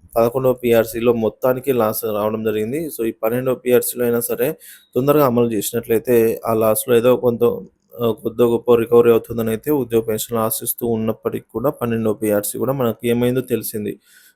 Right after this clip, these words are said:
పిఆర్సీ కమిషన్ ఏదో నామమాత్రం నియమించారు తప్ప అందుకు సంబంధించినటువంటి సదుపాయాలు, సౌకర్యాలు ఏమీ కల్పించకపోవడంతో రిటైర్డ్ ఐఏఎస్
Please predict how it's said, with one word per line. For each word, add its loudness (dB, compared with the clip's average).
పిఆర్సీ 0
కమిషన్ -2
ఏదో 0
నామమాత్రం -4
నియమించారు -2
తప్ప -4
అందుకు -4
సంబంధించినటువంటి -4
సదుపాయాలు, -2
సౌకర్యాలు -2
ఏమీ -2
కల్పించకపోవడంతో -4
రిటైర్డ్ 0
ఐఏఎస్ 2